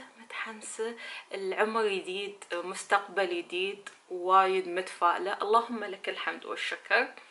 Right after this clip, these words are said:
باختصار نوعًا ما هذه الأشياء اللي تغيرت في هالفترة الطويلة من ألفين وعشرين إلينا الحين ألفين اثنين وعشرين. إن شاء الله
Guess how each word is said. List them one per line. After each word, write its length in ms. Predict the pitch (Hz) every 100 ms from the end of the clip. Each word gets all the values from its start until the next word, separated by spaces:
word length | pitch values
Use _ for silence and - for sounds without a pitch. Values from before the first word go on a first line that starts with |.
| _
باختصار 600 | 233 - - 453 - 349 605 - -
نوعًا 340 | 226 233 233 233
ما 280 | 226 226 285 -
هذه 360 | 226 226 226 190
الأشياء 640 | - - - - 202 233 - - - -
اللي 280 | 277 277
تغيرت 760 | 277 262 262 262 277 277 285 277 -
في 100 | - -
هالفترة 680 | 196 185 - 180 - - -
الطويلة 520 | - - 160 156 147
من 200 | 170 247
ألفين 380 | 262 262 269 262
وعشرين 500 | 247 240 - 240 262 - - -
إلينا 260 | 202 208 196
الحين 340 | 196 - 208
ألفين 560 | 208 196 196 - 202 214 - _
اثنين 340 | - - 175 143
وعشرين. 600 | - - - 170 208 349 - - - -
إن 80 | 190
شاء 240 | - 180 180
الله 260 | 214 -